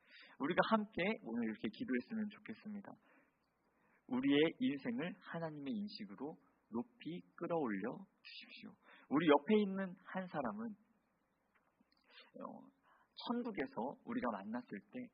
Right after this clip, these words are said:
정말 영광스러운 존재, 우리가 기꺼이, 기꺼이 무릎 꿇고 경배하고 섬기고 싶은 위대한 존재, 영광스러운 존재로 변화될 존재입니다. 나 또한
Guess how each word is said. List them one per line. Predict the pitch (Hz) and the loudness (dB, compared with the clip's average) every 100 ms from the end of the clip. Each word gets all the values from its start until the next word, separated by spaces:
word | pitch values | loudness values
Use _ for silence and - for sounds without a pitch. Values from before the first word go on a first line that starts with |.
| _ _ | _ _
정말 | - 165 170 180 120 | -12 -8 -2 0 2
영광스러운 | 123 147 160 160 - 143 135 | 0 2 0 0 -6 -6 -6
존재, | - - 190 - _ - | -8 -10 -10 -18 _ -12
우리가 | 123 131 147 160 | -4 -2 -2 -4
기꺼이, | - - _ 220 202 139 - - _ _ _ _ _ _ _ _ _ _ _ _ | -8 -12 _ 4 4 2 -4 -12 _ _ _ _ _ _ _ _ _ _ _ _
기꺼이 | - - 165 156 131 | -10 -4 2 2 4
무릎 | 277 - | 2 0
꿇고 | - 131 - 160 | 0 -4 -4 -6
경배하고 | 170 233 269 240 127 110 147 170 - | -4 -2 0 4 4 4 -2 -6 -4
섬기고 | 240 240 202 | -2 -2 -4
싶은 | 170 _ - 202 - - | -8 _ -12 -12 -12 -10
위대한 | 117 165 160 113 131 - _ | -6 -2 2 2 0 -6 _
존재, | - 110 104 - - - | -6 -6 -6 -10 -14 -4
영광스러운 | 120 120 120 120 98 110 175 202 - _ | -2 0 -2 -2 -4 -4 -4 -8 -14 _
존재로 | - 110 139 - | -8 -6 -6 -10
변화될 | - 113 117 107 143 165 | -6 -4 -2 -2 -4 -6
존재입니다. | - 101 120 101 101 - - - - | -8 -8 -8 -8 -10 -14 -20 -20 -10
나 | 120 135 175 - _ | 0 0 0 -8 _
또한 | - 147 165 196 | -4 0 0 -2